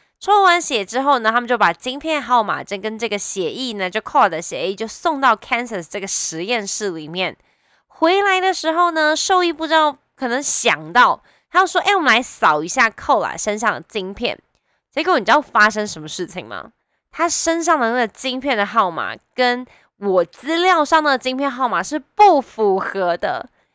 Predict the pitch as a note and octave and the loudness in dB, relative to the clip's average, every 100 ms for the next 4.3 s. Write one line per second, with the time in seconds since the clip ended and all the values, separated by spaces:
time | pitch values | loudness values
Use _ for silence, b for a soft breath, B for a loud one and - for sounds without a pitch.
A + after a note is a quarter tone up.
0 | _ - A#4 G#4 G#4 G4+ F#4 F#4+ E4 F#4 | _ 2 4 4 4 4 4 2 2 0
1 | E4 - B4 F4+ C#4+ D#4 F#4+ F4+ F#4 F#4+ | 0 4 6 6 4 2 4 4 2 0
2 | D#4 C4 E4 D#4 D#4+ C#4 B3+ B3 B3+ b | -2 2 0 4 2 4 -2 -2 -8 b
3 | b b G4 G#4 G4 G4+ D4+ C#4 C4 A3 | b b -2 0 2 0 2 4 4 4
4 | F3+ C4+ F#3+ | 2 2 2